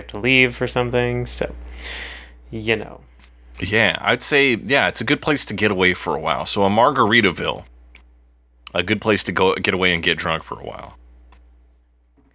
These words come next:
Speaker 1: And hey, that's what the song's about.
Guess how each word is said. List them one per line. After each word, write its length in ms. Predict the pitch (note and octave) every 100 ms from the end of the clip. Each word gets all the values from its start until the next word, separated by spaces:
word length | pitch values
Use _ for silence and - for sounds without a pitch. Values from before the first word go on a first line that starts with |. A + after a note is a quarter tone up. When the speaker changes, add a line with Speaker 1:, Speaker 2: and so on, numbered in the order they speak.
| _ _ _ - _ _ _ -
Speaker 1:
And 320 | C#3+ C3+ G#2+
hey, 360 | C#3 D#3 G3+
that's 180 | D3 D#3
what 80 | E3
the 60 | D#3
song's 300 | F#3 G#3 D3+
about. 280 | B2 A2